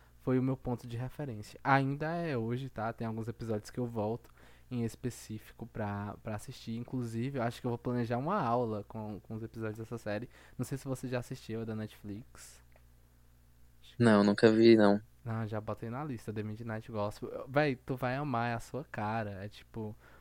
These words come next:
Speaker 1: um carinha muito louco que entra num simulador lá, é,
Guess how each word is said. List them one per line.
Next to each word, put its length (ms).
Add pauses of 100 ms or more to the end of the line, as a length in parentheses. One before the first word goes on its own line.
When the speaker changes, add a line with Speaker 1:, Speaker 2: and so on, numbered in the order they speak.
(160)
Speaker 1:
um 60
carinha 340
muito 260
louco 400
que 500
entra 300
num 240
simulador 800
lá, 540 (260)
é, 380